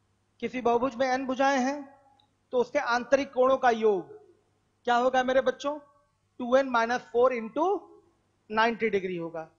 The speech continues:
जैसे त्रिभुज है, त्रिभुज के आंतरिक कोण कौन कौन से होंगे? यही तो आंतरिक होंगे, ये आंतरिक है। अगर इस आंतरिक कोण का हम योग मांगे, आंतरिक कोणों का योग, तो किस फॉर्मूले से निकल जाएगा?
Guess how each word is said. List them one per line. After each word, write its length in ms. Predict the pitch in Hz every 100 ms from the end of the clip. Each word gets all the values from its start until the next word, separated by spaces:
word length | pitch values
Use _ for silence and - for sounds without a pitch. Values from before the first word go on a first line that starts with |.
| _ _ _ -
जैसे 240 | 233 277
त्रिभुज 460 | 277 277 240 269 226
है, 200 | 196 147 - _ _ _ _ _ _
त्रिभुज 300 | 254 240 269
के 100 | 277
आंतरिक 480 | 247 240 247 262 262
कोण 300 | 247 226 165 165
कौन 200 | 226 240
कौन 160 | 247 247
से 120 | 262
होंगे? 220 | 247 254
यही 260 | 233 214 254
तो 120 | 277
आंतरिक 380 | 226 220 208 208
होंगे, 320 | 196 202 170 - _ _ _ _ _
ये 120 | 196
आंतरिक 420 | 196 196 202 202 233
है। 120 | 277 _ _ _ _ _ _ _ -
अगर 180 | 214
इस 160 | 247 247
आंतरिक 460 | 240 233 233 262 -
कोण 200 | 254 262
का 120 | 262
हम 180 | 254 240
योग 200 | 226 -
मांगे, 300 | 226 208 214
आंतरिक 380 | 226 214 226 233
कोणों 220 | 220 220
का 100 | 220
योग, 340 | 208 196 175 - _ _ _ _ _ _ _
तो 60 | 233
किस 240 | 254 -
फॉर्मूले 360 | 254 254 254 254
से 120 | 247
निकल 260 | 247 254 247
जाएगा? 400 | 254 262 285